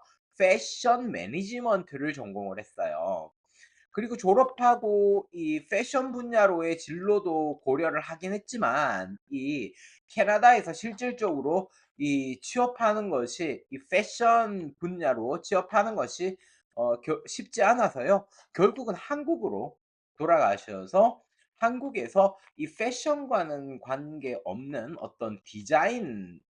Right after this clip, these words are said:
일을 이 년간 하고 계셨어요. 그리고 유니버설 유학원에, 어, 연락을 주셔서 이 학위를, 사 년제 학위를 마치고 결국은 미국에서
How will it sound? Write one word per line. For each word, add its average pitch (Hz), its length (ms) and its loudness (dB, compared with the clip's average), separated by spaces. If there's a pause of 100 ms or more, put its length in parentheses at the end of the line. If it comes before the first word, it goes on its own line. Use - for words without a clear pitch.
(180)
일을 131 560 -4 (240)
이 165 200 -6
년간 185 480 0 (120)
하고 139 240 -2
계셨어요. 110 760 -6 (800)
그리고 214 480 0
유니버설 156 560 -2
유학원에, 127 840 -2 (240)
어, 113 240 -4
연락을 131 440 0
주셔서 135 760 2 (280)
이 120 240 -8
학위를, 147 680 -2
사 156 240 -2
년제 185 440 -2
학위를 139 560 0
마치고 160 840 0 (300)
결국은 151 600 2 (260)
미국에서 110 1200 -4